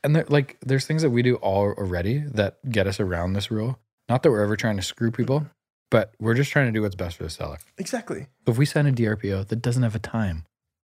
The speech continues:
Speaker 1: it doesn't have a date, right?
Speaker 2: Mm-hmm.
Speaker 1: Then you post that. So people are like, "Okay, so we can send an offer at any time?"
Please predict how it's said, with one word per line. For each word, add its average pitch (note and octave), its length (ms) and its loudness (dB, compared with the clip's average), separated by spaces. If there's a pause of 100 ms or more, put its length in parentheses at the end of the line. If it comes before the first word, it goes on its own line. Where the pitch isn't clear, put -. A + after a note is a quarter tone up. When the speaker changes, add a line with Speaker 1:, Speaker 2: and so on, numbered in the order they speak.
(420)
Speaker 1:
it C3 40 -6
doesn't C3+ 160 4
have C3 60 4
a B2 40 4
date, A2 340 -2
right? B2+ 180 -2 (360)
Speaker 2:
Mm-hmm. F3+ 160 0 (240)
Speaker 1:
Then B2+ 80 4
you B2 80 2
post C3 240 0
that. F2+ 240 -4 (500)
So A#2 100 -2
people G#2+ 280 -2
are G2+ 40 -2
like, G2 200 -4
"Okay, A2+ 400 -2
so B2 180 -4
we A2 80 -2
can A2+ 140 0
send A2 120 0
an G#2+ 60 0
offer G#2+ 300 0
at G#2+ 80 0
any A#2 100 0
time?" E3 280 -2